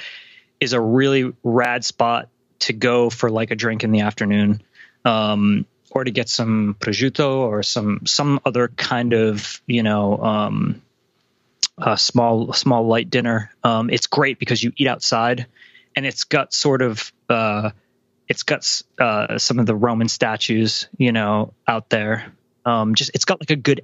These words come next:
energy, like, a good outdoor, uh, energy, and it's cool. Like, it's,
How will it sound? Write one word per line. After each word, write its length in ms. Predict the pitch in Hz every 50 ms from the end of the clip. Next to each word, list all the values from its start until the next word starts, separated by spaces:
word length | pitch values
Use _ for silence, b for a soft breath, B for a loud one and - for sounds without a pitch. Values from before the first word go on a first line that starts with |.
| -
energy, 400 | - 117 117 113 101 - 101 98
like, 160 | 95 104 104 -
a 40 | 117
good 200 | 110 - 127 - -
outdoor, 580 | 117 117 113 117 - 117 113 117 110 110 107 - _ b b b b b b b b _ _ -
uh, 140 | 110 104 - -
energy, 540 | 120 107 104 104 101 104 104 98 101 107 -
and 80 | - 120
it's 160 | 120 117 -
cool. 240 | - - 208 139 113
Like, 200 | 110 110 110 127
it's, 120 | - -